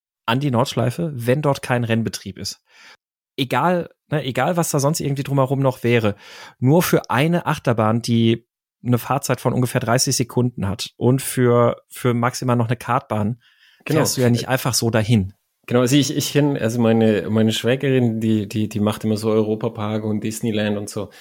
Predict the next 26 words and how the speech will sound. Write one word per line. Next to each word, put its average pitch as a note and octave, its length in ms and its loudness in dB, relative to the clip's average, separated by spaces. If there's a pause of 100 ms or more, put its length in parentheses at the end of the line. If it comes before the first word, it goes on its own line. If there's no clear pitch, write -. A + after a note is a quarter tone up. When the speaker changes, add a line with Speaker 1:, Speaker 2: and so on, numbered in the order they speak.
(340)
Speaker 2:
Und A#2 300 -2 (840)
die, A#2+ 380 2
auf A#2 260 -4
dem D#3 240 4
Niveau B2 540 4
musst A2+ 300 -2
du A#2 120 4
halt A2 640 2 (360)
was, G#2+ 480 -4
was A2 220 0
bieten, G2 400 -2 (240)
wenn G#2 200 0
du G#2+ 120 0
willst, A#2+ 180 6
Speaker 1:
Mhm. - 40 2
Speaker 2:
dass A2 140 -2
Leute A2 280 2
nur A#2 300 6
deswegen G#2 500 0
hinkommen. F#2+ 520 -6 (460)
Und A#2+ 180 0
es A#2+ 160 -4
war C#3 200 0
halt C3 160 0
nicht C3 260 0
mal B2 320 0